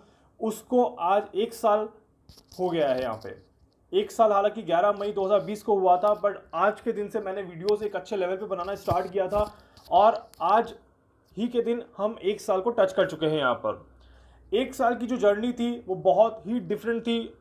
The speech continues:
I never ever expected कि, अ, ये I will reach to this level actually। तो दोस्तों, आज इस वीडियो में मैं बस वही चीज़ आपके साथ share करने वाला हूँ। आ, काफ़ी लोगों के काफ़ी सारे questions होते हैं जो कि मैं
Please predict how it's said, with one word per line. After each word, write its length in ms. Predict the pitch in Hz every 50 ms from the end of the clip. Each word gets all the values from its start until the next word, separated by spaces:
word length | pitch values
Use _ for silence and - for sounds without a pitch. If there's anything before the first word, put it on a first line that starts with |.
| _ _ -
I 80 | 165 196
never 380 | 220 214 202 202 208 220 220 247
ever 220 | 240 240 233 233
expected 440 | 196 196 - - - 233 226 - 240
कि, 360 | 233 233 233 - 220 226 202
अ, 200 | - 170 180 185
ये 260 | 190 190 196 196 180 - - 160
I 120 | 185 202
will 180 | 196 226 226 208
reach 220 | 175 208 220 214 - 226
to 60 | 202
this 180 | 175 175 -
level 200 | 180 151 143 156 143
actually। 300 | 131 - - 123 107 95 80 - - _ _ _ - - - - - - - _ -
तो 120 | - 240
दोस्तों, 520 | 208 247 247 240 - 269 262 247 220 - - -
आज 220 | - 180 208 233 233 226
इस 160 | 226 220 - 220
वीडियो 260 | 220 220 220 226 233
में 160 | 240 240 240
मैं 240 | 233 220 226 226 226
बस 240 | 233 220 - - - _ -
वही 260 | 165 175 208 226 254
चीज़ 200 | 254 254 240 226
आपके 180 | 233 220 220 220
साथ 120 | 220 220
share 260 | 214 - 202 208 214
करने 200 | 208 220 214 220
वाला 200 | 214 208 208 214
हूँ। 240 | 214 214 226 226 226 - - - -
आ, 100 | 175 190
काफ़ी 340 | - - 220 233 233 262 254
लोगों 180 | 247 233 240
के 100 | 226 254
काफ़ी 260 | 240 226 220 220 233
सारे 180 | 214 240 240 233
questions 360 | 233 233 - - 233 233 226
होते 220 | 233 208 208 - 226
हैं 160 | 226 226 220
जो 80 | 226
कि 120 | 226 - 240
मैं 420 | 226 226 220 202 180 170 170 170